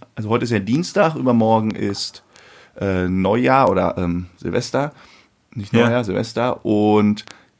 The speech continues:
Speaker 1: Montag, also gestern, als ich das erste Mal Auto gefahren bin, ähm, Radio gehört hab,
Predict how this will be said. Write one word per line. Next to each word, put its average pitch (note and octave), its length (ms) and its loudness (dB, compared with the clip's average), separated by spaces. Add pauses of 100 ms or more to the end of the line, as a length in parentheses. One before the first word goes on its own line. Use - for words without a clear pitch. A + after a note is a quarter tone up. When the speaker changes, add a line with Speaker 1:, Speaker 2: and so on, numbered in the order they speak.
(240)
Speaker 1:
Montag, D#3 680 2
also G#2+ 180 -2
gestern, B2 360 -2
als A2+ 100 -4
ich A2+ 80 -4
das - 60 -4
erste A2+ 180 -4
Mal G2+ 60 0
Auto C#3+ 240 -2
gefahren C3+ 400 -2
bin, D#3 220 -6 (1080)
ähm, A2 600 2
Radio A#2+ 280 0
gehört B2+ 360 -2
hab, E3 220 -10